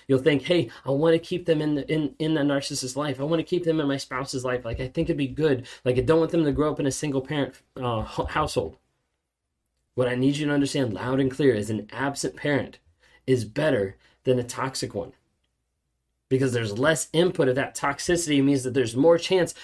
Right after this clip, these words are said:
of your kids not being screwed up by that toxic person. Is it fair? No. Is it nice? No. Is it easy? No.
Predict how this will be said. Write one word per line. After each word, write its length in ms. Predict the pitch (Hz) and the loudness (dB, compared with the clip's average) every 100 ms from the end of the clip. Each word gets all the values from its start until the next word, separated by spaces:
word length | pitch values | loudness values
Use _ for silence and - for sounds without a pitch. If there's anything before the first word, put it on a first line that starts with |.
| - | -4
of 100 | - | -2
your 80 | 143 | -2
kids 260 | 147 190 175 | 0 0 0
not 200 | 170 135 | -2 0
being 160 | 160 | -2
screwed 320 | 151 - 180 180 | -2 -2 0 0
up 160 | 175 | -2
by 140 | 147 147 | -6 -8
that 200 | 147 - | -8 -8
toxic 400 | 143 143 135 123 | -8 -8 -8 2
person. 400 | 165 165 113 - _ _ _ _ _ _ _ _ _ _ _ _ _ _ _ _ _ | 2 2 -6 -10 _ _ _ _ _ _ _ _ _ _ _ _ _ _ _ _ _
Is 140 | 120 127 | -4 -4
it 80 | - | -4
fair? 380 | 160 165 151 - | 0 0 0 -4
No. 340 | 131 139 98 - | -2 0 -2 -6
Is 180 | 127 127 | -4 -4
it 80 | 147 | -2
nice? 400 | 156 165 165 - | -2 -2 -2 -2
No. 300 | 143 117 92 | -2 -2 -4
Is 140 | 123 135 | -4 -2
it 80 | |
easy? 400 | 143 160 160 165 - - - | 0 0 0 -2 -4 -16 -6
No. 480 | 151 135 104 107 | -2 0 -2 -8